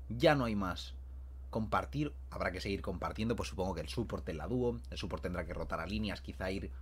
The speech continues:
robando experiencia, todavía no queda muy claro porque tampoco hemos visto los datos exactos, pero hay que tener en cuenta que este es el primer cambio, cada uno en su línea farmeando tranquilo, que el jungla esté en la jungla y que nadie robe experiencia a los otros, porque si no va a ser desastroso, ¿vale?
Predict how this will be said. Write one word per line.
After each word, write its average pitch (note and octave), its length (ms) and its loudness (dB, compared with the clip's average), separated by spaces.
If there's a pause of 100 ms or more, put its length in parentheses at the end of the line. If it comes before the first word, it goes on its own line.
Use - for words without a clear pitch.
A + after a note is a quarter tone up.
(100)
robando G#2 340 4
experiencia, B2 480 4
todavía F2 320 0
no E2+ 80 -2
queda E2+ 160 0
muy F2 200 -2
claro A2+ 360 2
porque D#2 180 -2
tampoco D#2+ 380 -4
hemos E2 180 -2
visto F2 300 -2
los E2+ 100 0
datos E2+ 300 -2 (400)
exactos, C3+ 480 2
pero G3 240 4 (160)
hay A2+ 100 0
que A2 80 2
tener G2+ 160 4
en F#2+ 100 0
cuenta C#3 420 4 (720)
que D#3 80 6
este D#3 120 4
es D3+ 80 10
el B2 80 6
primer B2+ 260 4
cambio, F3 420 6 (400)
cada F#3+ 200 8
uno D#3+ 140 6
en C3 60 6
su C#3 100 4
línea D#3+ 240 6
farmeando C#3 340 4
tranquilo, E3 380 2
que C3+ 80 4
el A2+ 40 2
jungla E3 220 4
esté C3+ 160 2
en A#2+ 60 4
la G2+ 100 4
jungla F3 380 4 (260)
y C#3 120 4
que C#3+ 100 8
nadie D3+ 180 8
robe C3+ 200 8
experiencia A2 400 2
a - 20 2
los G#2+ 120 4
otros, E3+ 300 4 (540)
porque A2 200 4
si B2+ 80 2
no C#3+ 60 4
va B2+ 80 8
a - 20 0
ser C3 140 2
desastroso, G2+ 540 -4
¿vale? - 220 2